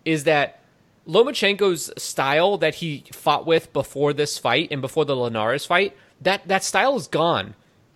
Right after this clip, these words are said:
And you can hear it from his dad. His dad doesn't want him to fight that way because it's a lot of wasted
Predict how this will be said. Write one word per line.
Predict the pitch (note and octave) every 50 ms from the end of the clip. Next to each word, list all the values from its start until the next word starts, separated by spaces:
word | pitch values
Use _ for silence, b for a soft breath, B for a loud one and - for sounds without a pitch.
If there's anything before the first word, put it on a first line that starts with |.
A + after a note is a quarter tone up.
| _ -
And | E3+ E3+ F3+
you | F3+
can | - F#3+ F3+
hear | D#3+ D3 F#3 F#3 G#3
it | A#3+ A#3
from | - A3 G3
his | E3+ C#3 A#2 G2+
dad. | - - C3 D3+ F3 C#3+ A#2+ A#2
His | D3+ D3+
dad | C#3 - D#3 D3 E3+ F#3+ F3+
doesn't | G3 F#3+ F3 F3 -
want | C#3 D3+ D#3+
him | E3 D#3
to | D3
fight | C#3 - F3+ F#3+ A3 -
that | E3 B2+ -
way | C3+ B2+ B2
because | A#2 C3 - D#3+ D3+ -
it's | - E3 -
a | E3
lot | D#3+ F3 G#3 C4
of | G#3+ C#3+ A2+ A#2+
wasted | C#3 D3 E3+ E3 - - F3 D#3+ D#3+